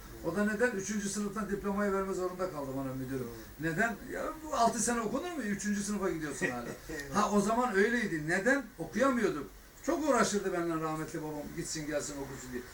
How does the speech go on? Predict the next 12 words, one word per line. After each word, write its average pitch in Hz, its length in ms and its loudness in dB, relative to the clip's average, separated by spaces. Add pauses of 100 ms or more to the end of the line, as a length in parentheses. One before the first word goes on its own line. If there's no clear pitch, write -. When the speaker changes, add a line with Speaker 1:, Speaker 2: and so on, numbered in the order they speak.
(160)
Speaker 1:
Ama 190 200 0
benim 214 240 0
işim 214 260 -2
nedir? 208 180 0
Minibüs 202 320 -2
kaplarına 175 440 -2
takılmak, 175 500 -2
Speaker 2:
Şimdi 156 120 0
Speaker 1:
mavilik 175 280 4
Speaker 2:
evet, - 120 -6
Speaker 1:
yapmak. - 280 -4 (100)
Speaker 2:
evet. 120 100 -10